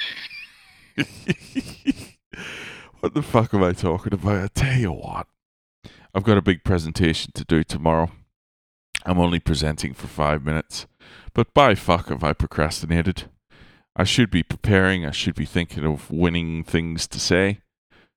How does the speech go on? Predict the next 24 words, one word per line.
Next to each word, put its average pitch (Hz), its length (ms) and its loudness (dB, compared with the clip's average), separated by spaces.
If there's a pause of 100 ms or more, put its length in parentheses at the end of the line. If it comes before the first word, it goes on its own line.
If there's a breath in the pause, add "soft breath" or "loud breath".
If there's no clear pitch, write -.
(400)
But, 131 240 0
um, 123 340 -2 (380)
no, 127 420 0
I'd 117 220 2
rather 120 500 4 (800 loud breath)
wake 104 280 0
up 113 100 -8
at - 100 -4
four 104 300 6
A 104 140 2
M 117 260 0 (420 loud breath)
thinking 131 300 0
about 98 260 2
it, - 960 -14
uh, 78 400 -4 (100)
instead 87 380 0
of 82 120 -6
getting 87 240 -2
it 85 100 2
all 85 200 4
done 90 220 2
ahead 98 280 2
of - 80 -6
time. 92 240 -4